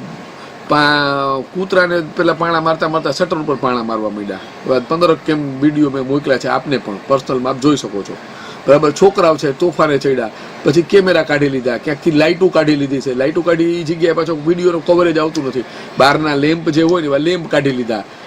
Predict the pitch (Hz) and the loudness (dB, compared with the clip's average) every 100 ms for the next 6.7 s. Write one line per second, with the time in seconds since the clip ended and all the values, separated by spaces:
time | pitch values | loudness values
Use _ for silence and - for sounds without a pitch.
0 | - 165 175 156 147 156 147 151 143 127 | 0 0 2 -2 0 0 0 0 0 0
1 | 123 110 - - - 143 135 127 123 131 | -2 -4 -12 -20 -14 -6 0 0 0 -2
2 | 143 147 151 151 143 156 180 180 160 170 | 0 0 -2 -2 0 0 0 -2 0 2
3 | 175 180 175 180 165 170 156 143 165 165 | 2 0 -2 2 0 0 -2 -2 -4 -2
4 | 165 151 160 160 170 156 147 160 156 156 | 0 0 -2 0 0 0 -2 -4 -2 -2
5 | 151 160 175 170 147 151 143 139 135 160 | -2 -2 0 -2 0 -2 -4 -4 -2 -2
6 | 160 180 170 170 156 165 131 | 0 -2 0 -2 -2 -4 -6